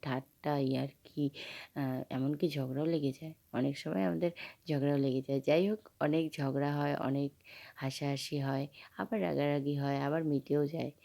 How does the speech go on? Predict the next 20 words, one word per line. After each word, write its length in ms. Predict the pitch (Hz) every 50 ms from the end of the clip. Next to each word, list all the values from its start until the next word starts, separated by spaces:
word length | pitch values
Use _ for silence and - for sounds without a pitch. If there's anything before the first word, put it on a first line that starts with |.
| - - - - - _
এটাই 240 | 214 208 - 240 226
তো 140 | - 202 180
ফ্রেন্ডশিপ, 480 | - - 165 151 147 139 - - 147 - -
তাই 160 | - 196 202
না? 140 | 185 - - - _ _ _ - - _ _ _ _ _ _
তো 120 | - 180 - - -
আমরা 340 | 175 160 156 156 160 170
যেহেতু 540 | 170 165 175 170 165 165 - - 180 175 170
স-, 120 | 165 - - _ -
যখন 320 | - - 147 - - 156 151
সবাই 300 | 143 - 151 151 160 156
একসঙ্গে 420 | 147 139 - - - 151 151 156
থাকি, 280 | 151 - 135 131 - 147
আমাদের 200 | 147 - 170 180
খুব 160 | - - 175
মজা 300 | 160 143 127 123 110 117
হয় 80 | 165 -
সত্যি 340 | - - 123 - - -
কথা 220 | - 117 135 147 151
বলতে। 360 | 135 123 - 165 - - 160